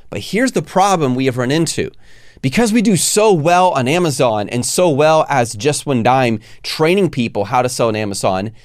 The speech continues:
this created a massive amount of profit, and we were sending hundreds of thousands every month to the I R S because we make so much money, we owe the government a lot of money. And that's how I discovered Tom Wheelwright,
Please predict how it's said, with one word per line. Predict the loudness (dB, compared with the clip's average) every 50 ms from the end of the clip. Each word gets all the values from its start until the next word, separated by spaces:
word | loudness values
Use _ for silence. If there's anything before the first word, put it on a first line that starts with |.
| -20 -20 -20 -20 -20 -8 -2
this | -2 -2 -2
created | -2 0 0 2 2 2 2 2
a | 2
massive | 0 0 0 0 -2 -4 -4 -2 -2
amount | 0 2 2 2 0
of | -2
profit, | -2 0 0 2 2 0 -2 -2 -2 -2 -4 -4 -10 _ -20 -20 -20 -20 _ _ -20 -10 -6
and | -2 0 0
we | 2 2 2
were | 0 0
sending | -2 0 0 0 0 0 0 -2 -4 -4 -10
hundreds | -14 -18 -8 -2 -2 0 0 0 0 0 -2 -2 -2 -2
of | -2 -2 -2 -4
thousands | -6 -4 -2 0 2 2 2 2 2 0 0 0 2 2 2 0 -2 -6 -8 -2
every | 0 0 0 0 0 -2 -2 0 0 0
month | 0 0 2 2 0 0 -2 -6 -12 -20 -20 -20 _ -20 -20 -20 -20 -20 -20 -14
to | -6 -2
the | -2 -2
I | 0 0 2 2 2
R | 4 4
S | 4 4 2 2 -2 -6 -8 -10 -12 -16 -20 _ -4
because | -4 -2 0 0 0 0 0 0
we | -4 -4 -4 -4 -6 -6
make | -2 0 0 0 0 0
so | -2 -4 -2 -2 0
much | -2 -2 -4 -6 -8
money, | -8 -6 -6 -4 -4 -4 -4 -6 -8 -10 -20 _ _ -6
we | -4 -2 -2 -2 -2 0
owe | 2 4 4 4 2
the | 0 -2 -6 -4
government | -2 0 0 2 2 2 0 0 -2 -2 -4
a | -4 -2
lot | 0 2 0 0
of | 0 -2
money. | -6 -6 -6 -8 -8 -6
And | -2 -2
that's | -2 -2 -2 -2
how | 0 2 2
I | 2
discovered | 0 -2 -4 -2 -2 0 0 -2 -4
Tom | -4 -6 -4 -2 0
Wheelwright, | 0 2 2 2 2 2 2 0 -2